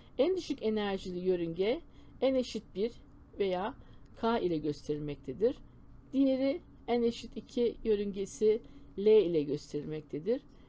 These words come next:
N üç yörüngesi büyük M ile, N dört yörüngesi N ile ifade edilmektedir.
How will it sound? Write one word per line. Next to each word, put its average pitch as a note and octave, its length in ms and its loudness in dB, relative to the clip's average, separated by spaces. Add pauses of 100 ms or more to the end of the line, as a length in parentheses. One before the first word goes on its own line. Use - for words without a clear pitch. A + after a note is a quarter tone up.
(180)
N A#3 60 6
üç B3+ 340 0
yörüngesi A3 800 2 (420)
büyük G#3+ 320 -6
M G3 240 -2
ile, E3+ 380 0 (480)
N A#3+ 220 2
dört C4 240 0
yörüngesi G#3 720 -2
N A3 180 4
ile F#3+ 380 -2 (160)
ifade E3+ 380 -4
edilmektedir. C#3 720 -8